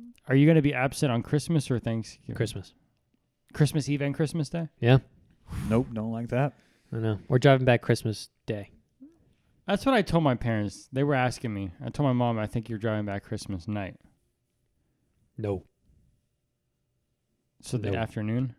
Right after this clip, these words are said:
Speaker 2: We'll, we're probably gonna leave, like, two to three o'clock.
Speaker 1: So night.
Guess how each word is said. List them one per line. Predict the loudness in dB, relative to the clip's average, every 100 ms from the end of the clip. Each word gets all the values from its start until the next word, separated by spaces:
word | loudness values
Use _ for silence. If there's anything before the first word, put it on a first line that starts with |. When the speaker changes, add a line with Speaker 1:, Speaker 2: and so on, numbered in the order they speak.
| _ _ _ _ -8
Speaker 2:
We'll, | -2 2 4 4 2 -2 -8 _ _ _ _ _ _ _ _ _ _
we're | -4 0
probably | 6 6 6
gonna | 4
leave, | 4 4 4
like, | 0 -2 -6
two | -2 -2
to |
three | -2 -6
o'clock. | -6 -10 -12 -16 _ _ _ _ _ _ _ _ _ _ _ _
Speaker 1:
So | -2 0
night. | 2 -2